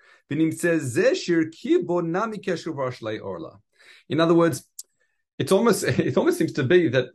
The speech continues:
to get out of orla, you need to punch the ticket. You've been an orla, you've, you've gone through the experience of orla. It's a bit like that. So in other words, if it's Herkiva Beskena, a tree that's already gone through the experience of being Isur Orla and being Yotze, if you like,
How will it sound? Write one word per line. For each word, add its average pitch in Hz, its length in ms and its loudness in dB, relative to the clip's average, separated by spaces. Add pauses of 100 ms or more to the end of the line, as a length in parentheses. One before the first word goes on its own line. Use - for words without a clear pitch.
(120)
to 123 120 -4
get 180 220 0
out 160 160 2
of 147 100 0
orla, 156 220 4
you 143 60 -2
need 135 80 -2
to 123 80 -2
punch 143 300 -8
the 123 80 -6
ticket. 117 320 -8
You've 104 220 -4
been 120 160 -2
an 113 100 -4
orla, 110 360 -4
you've, 101 220 -8
you've 104 160 -6
gone 117 200 0
through 113 140 -4
the 107 60 0
experience 110 420 -6
of 98 100 -6
orla. 92 260 -6 (680)
It's - 180 -10
a 147 40 -4
bit 165 120 4
like 131 200 2
that. 110 260 2
So 143 80 2
in 143 100 2
other 151 140 2
words, 156 220 2 (520)
if 339 220 2
it's 185 160 -2
Herkiva 139 440 -2
Beskena, 135 640 -6
a 127 60 -6
tree 135 240 -8
that's 131 180 -6
already 127 220 -2
gone 131 400 -4
through 131 340 -8
the 113 100 -2
experience 123 540 -4
of 104 140 -8
being 123 240 0
Isur 127 440 -4
Orla 120 540 0
and 110 160 -6
being 113 220 -4
Yotze, 127 420 -4
if 95 140 -12
you 101 80 -6
like, 87 360 -6